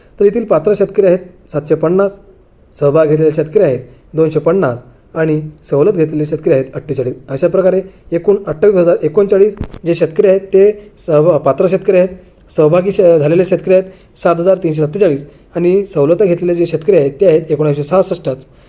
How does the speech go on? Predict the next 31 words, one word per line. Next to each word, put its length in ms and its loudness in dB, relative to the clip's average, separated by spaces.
तर 60 2
मित्रांनो, 320 0
जिल्ह्यात 320 2
ओटीएस 320 0
योजनेसाठी 520 0
पात्र 360 2
अठ्ठावीस 320 0
हजार 240 2
एकोणचाळीस 440 2
शेतकरी 280 0
पात्र 260 0
आहेत, 160 2
त्यातील 340 0
सात 180 0
हजार 260 0
तीनशे 180 0
सत्तेचाळीस 320 2
शेतकऱ्यांनी 400 0
ओटीएस 360 0
योजनेत 280 2
सहभाग 340 0
घेतला 220 -2
आहे. 140 -2
उर्वरित 240 -2
शेतकऱ्यांना 460 0
सहभाग 260 4
होऊन 200 2
व्याजात 320 2
सवलत 320 2
घेता 240 2
येते. 320 0